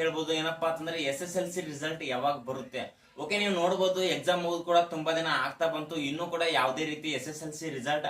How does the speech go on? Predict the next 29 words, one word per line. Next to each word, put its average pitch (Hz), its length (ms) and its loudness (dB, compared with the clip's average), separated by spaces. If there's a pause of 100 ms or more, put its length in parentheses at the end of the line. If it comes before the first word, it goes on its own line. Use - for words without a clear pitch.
ಅನೌನ್ಸ್ 147 360 -4
ಆಗೋ 147 140 -4 (100)
ಬಗ್ಗೆ 147 200 -2 (440)
ಯಾವುದೇ 147 300 4
ರೀತಿ 165 160 0 (180)
ಅಪ್ಡೇಟ್ 147 340 -6
ಕೂಡ, 156 60 -2 (140)
ನ್ಯೂಸ್ 156 260 -4
ಸ್ಪ್ರೆಡ್ 143 340 2
ಆಗ್ತಾ 147 240 0
ಇಲ್ಲ, 160 180 0
ನ್ಯೂಸ್ 160 240 -4
ಕೂಡ 160 80 -2 (140)
ಯಾವುದೇ 139 260 4
ರೀತಿ 165 140 -10 (120)
ಬರ್ತಾ 131 300 2
ಇಲ್ಲ. 123 80 -2 (480)
ಓಕೆ 190 180 -2
ಸ್ನೇಹಿತರೆ, 180 300 2 (220)
ಎಸ್ 196 160 -6
ಎಸ್ 196 120 -4
ಎಲ್ 190 140 -2
ಸಿ 190 160 0
ರಿಸಲ್ಟ್ 170 320 0 (160)
ಯಾವಾಗ 160 240 4 (160)
ಬರ್ಬೋದು? 165 420 0
ಮತ್ತೆ 165 180 2 (120)
ವ್ಯಾಲ್ಯೂಯೇಷನ್ 165 480 2
ಕೂಡ 170 80 6